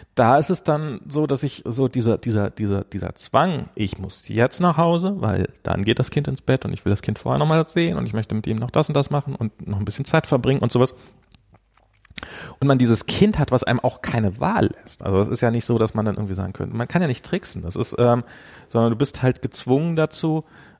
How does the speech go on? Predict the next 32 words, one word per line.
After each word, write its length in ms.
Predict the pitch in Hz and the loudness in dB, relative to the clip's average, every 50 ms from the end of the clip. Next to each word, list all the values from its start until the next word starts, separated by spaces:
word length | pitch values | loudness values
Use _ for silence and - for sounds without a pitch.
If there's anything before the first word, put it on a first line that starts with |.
| _ - | _ 2
ähm, 480 | 135 135 135 135 135 135 135 139 139 135 - _ _ _ _ - | 4 4 6 6 4 4 2 0 -2 -4 -10 _ _ _ _ -12
wirklich 800 | 107 104 123 135 151 147 - 165 151 151 151 - - - - _ _ _ _ _ _ _ _ _ _ _ _ _ _ _ _ _ _ _ _ _ _ _ _ _ _ _ _ _ _ - - - | -2 2 4 4 4 2 2 2 2 2 2 0 -4 -12 -20 _ _ _ _ _ _ _ _ _ _ _ _ _ _ _ _ _ _ _ _ _ _ _ _ _ _ _ _ _ _ -20 -8 -6
dich 100 | - 117 | -4 0
mit 120 | 127 135 - | 0 0 0
dem 100 | 135 127 | 0 0
Ki-, 160 | - - 143 135 - - - | 2 2 2 0 0 -6 -4
Kind 180 | - - 147 143 | -2 -2 -2 0
zu 100 | - 143 | -2 -6
beschäftigen. 600 | 143 151 - 254 240 - - - 104 - - - - | -6 -4 -2 -4 -4 -4 -6 -10 -10 -10 -10 -10 -4
Und, 360 | - 123 123 123 127 127 127 - - - - - | 0 2 2 4 2 2 0 -4 -10 -14 -2 2
ähm, 340 | 127 123 123 123 131 135 131 - - - - - - _ _ _ _ _ _ | 4 4 6 4 4 2 -2 -6 -12 -20 -20 -20 -20 _ _ _ _ _ _
dadurch 400 | - 120 120 131 143 135 - - | 4 4 4 4 2 0 -2 -2
hat 140 | 151 - - | -2 0 2
man 180 | 160 156 151 | 0 0 0
so 140 | 135 127 127 127 | 2 0 0 0
ein, 120 | 127 120 - | 0 -4 -6
so 180 | 117 117 120 | -2 -2 0
ein 140 | 117 113 104 - - - _ _ _ _ _ _ _ _ _ _ - - | 0 0 -4 -6 -12 -20 _ _ _ _ _ _ _ _ _ _ -20 -16
Zwangs-, 840 | - - - - 107 117 117 135 175 214 233 - - - - - - - - - - _ | -14 -14 -14 -2 2 2 4 4 2 0 -2 -2 -4 -6 -6 -8 -8 -12 -14 -18 -20 _
Zwangswechsel. 920 | - - - 120 147 185 - - - 139 143 - - - 156 156 160 - | -4 0 2 2 2 2 -2 -2 -2 -4 -4 -2 -2 0 0 0 0 -2
Ich, 120 | - 117 - - _ | -6 -10 -14 -14 _
ich 140 | - - - | -20 -20 -18
hab 120 | - - - | -18 -16 -16
noch 100 | - - | -20 -16
Bier. 220 | - - - - - _ - - - - | -12 -12 -12 -12 -14 _ -20 -20 -20 -18
Das 160 | - 104 101 | -16 -16 -16
brauchst, 220 | - - - - _ _ _ _ | -18 -20 -20 -20 _ _ _ _
brauchst 200 | _ _ - - | _ _ -20 -20
du 40 | - | -20
jetzt 100 | - - | -20 -20
keinen. 140 | - - - _ _ _ _ _ - - - - - _ _ - 135 135 131 131 131 131 | -20 -20 -20 _ _ _ _ _ -20 -20 -20 -20 -20 _ _ 0 4 4 6 6 4 2
Ähm, 60 | 131 | 0